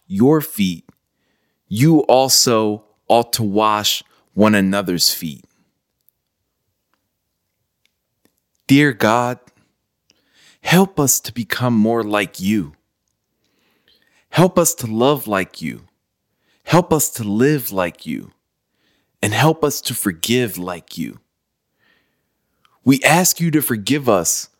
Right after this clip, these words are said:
for the times we have fallen short. And we ask you to help us extend that forgiveness to others so that they will know that we are your disciples.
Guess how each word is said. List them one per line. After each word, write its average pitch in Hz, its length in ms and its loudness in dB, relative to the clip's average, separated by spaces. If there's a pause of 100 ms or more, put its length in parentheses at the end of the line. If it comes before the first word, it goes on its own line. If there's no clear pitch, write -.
for - 120 -4
the 117 120 0
times 143 500 -4
we 123 140 -4
have 117 160 -2
fallen 127 400 0
short. 131 500 -2 (1300)
And 123 100 4
we 123 160 2
ask 175 360 0
you 165 80 -2
to 151 100 2
help 143 340 -4
us 135 180 -2
extend 156 560 0
that 131 180 0
forgiveness 120 560 -4
to - 240 -10
others 127 560 2 (760)
so - 180 0
that 120 260 0
they 156 220 0
will 135 200 -2
know 120 560 -2 (460)
that 107 260 2
we 147 380 -2 (160)
are 113 140 0
your 117 240 -2
disciples. - 960 -6